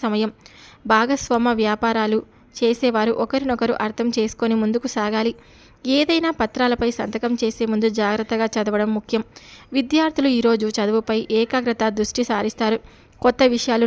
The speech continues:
నేర్చుకోవడానికి ఆసక్తి సులభంగా, ఏకాగ్రత మరియు దృఢ సంకల్పం కష్టమైన పాఠ్యాంశాలను కూడా సులభంగా అర్థం చేసుకోవడానికి సహాయపడతాయి. పోటీ పరీక్షలకు సిద్ధమవుతున్న వారికి అనుకూలమైనటువంటి ఫలితాలు వచ్చే సూచనలు అయితే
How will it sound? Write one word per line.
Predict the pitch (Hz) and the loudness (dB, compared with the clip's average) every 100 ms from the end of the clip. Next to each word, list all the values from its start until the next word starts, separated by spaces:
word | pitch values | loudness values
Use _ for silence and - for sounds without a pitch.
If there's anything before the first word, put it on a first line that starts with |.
| 226 | 2
నేర్చుకోవడానికి | 226 - 240 226 214 220 226 | 0 -2 0 2 2 0 -2
ఆసక్తి | 220 277 254 254 | -2 -4 -4 -2
సులభంగా, | 220 214 220 220 214 - 240 | 0 0 0 0 -2 0 2
ఏకాగ్రత | 254 302 277 240 233 | 2 0 -2 -2 0
మరియు | 220 226 220 | 0 -2 -2
దృఢ | 226 233 | -2 -2
సంకల్పం | 226 226 214 220 220 | -2 -2 -2 -2 -2
కష్టమైన | 226 - 294 277 269 | -4 -2 0 0 0
పాఠ్యాంశాలను | 226 214 226 233 226 220 220 | -2 -2 -2 -2 -2 -2 0
కూడా | 226 214 226 - - - - - - - | 2 0 -2 -10 -20 -20 -20 -20 -8 0
సులభంగా | 285 285 294 294 285 214 | 4 4 4 4 2 0
అర్థం | - 240 233 | 0 0 2
చేసుకోవడానికి | 226 - 240 226 214 262 - | 0 0 0 0 -2 -6 -4
సహాయపడతాయి. | 214 226 226 214 220 220 - - - - | -2 0 0 -2 0 0 -2 -10 -20 0
పోటీ | 233 233 247 254 | 4 4 2 0
పరీక్షలకు | 226 - 226 233 233 | 0 0 -2 -2 -4
సిద్ధమవుతున్న | 214 220 220 214 220 | -2 0 -2 -2 -2
వారికి | 214 220 247 247 | 0 -2 -2 -2
అనుకూలమైనటువంటి | 220 240 311 302 277 240 233 220 220 | -2 0 2 2 0 -2 -2 -2 -2
ఫలితాలు | 214 226 220 220 | -2 0 0 0
వచ్చే | 208 214 | -2 -4
సూచనలు | - 220 254 240 | -2 -2 0 0
అయితే | 220 | 0